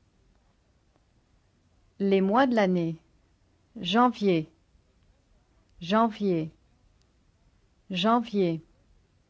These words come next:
Février. Février.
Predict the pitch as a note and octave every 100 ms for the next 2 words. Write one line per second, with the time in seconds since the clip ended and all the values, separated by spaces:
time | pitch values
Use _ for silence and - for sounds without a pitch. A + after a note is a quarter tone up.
0 | _ _ _ _ _ _ _ _ _ _
1 | _ _ _ B3+ C4+ A#3 G#3+ F#3+ E3 D#3+
2 | _ _ _ _ _ _ _ _ _ _
3 | _ _ - B3+ A#3 A3+ F#3+ F3 E3